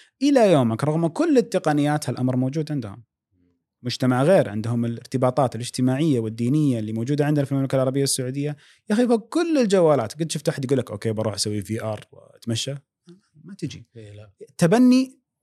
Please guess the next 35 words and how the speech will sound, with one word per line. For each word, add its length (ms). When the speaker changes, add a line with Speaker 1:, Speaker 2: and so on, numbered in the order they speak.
Speaker 1:
جزئين، 280
من 120
منتج 360
موجود 320
متوفر 560
ومن 180
ناس 260
نفسها. 460
بس 120
ما 60
تصير 220
عندنا. 140
ولا 140
حتى 220
إن 100
الفي 240
آر 140
هو 80
المستقبل، 760
ولا 180
نتكلم 460
على 100
الواقع 240
المعزز 300
هو 40
المستقبل. 520
لا، 380
لا، 120
هو 140
جزء 360
من 140
المستقبل. 500
بس 120
مش 160
ال-، 240